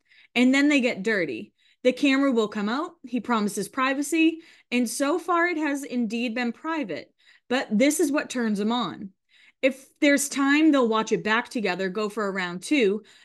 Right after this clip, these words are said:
Not knowing what he does with the evidence afterwards, though, is very possible he's now building his own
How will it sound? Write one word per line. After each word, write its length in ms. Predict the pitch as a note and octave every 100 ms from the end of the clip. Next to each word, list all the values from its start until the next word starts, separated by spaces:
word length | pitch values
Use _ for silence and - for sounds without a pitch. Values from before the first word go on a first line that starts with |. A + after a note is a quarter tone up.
| -
Not 300 | B3+ E4 D#4+
knowing 300 | D4+ D4+ C#4+
what 120 | C4
he 80 | A#3+
does 240 | A3+ G3
with 140 | G#3+
the 100 | A3
evidence 320 | - G3 F#3+ F#3+
afterwards, 640 | B3 D#4 D#4 A3 F3+ F3 -
though, 260 | E3+ E3
is 140 | - G3+
very 300 | A#3 A3+ G#3+
possible 640 | - E4+ F4+ E4+ G#3 F#3
he's 260 | F#3 A3+ G3+
now 220 | A3 G#3
building 380 | F#3+ A3 G#3+ A3
his 160 | G#3+ -
own 400 | A#3 B3+ B3+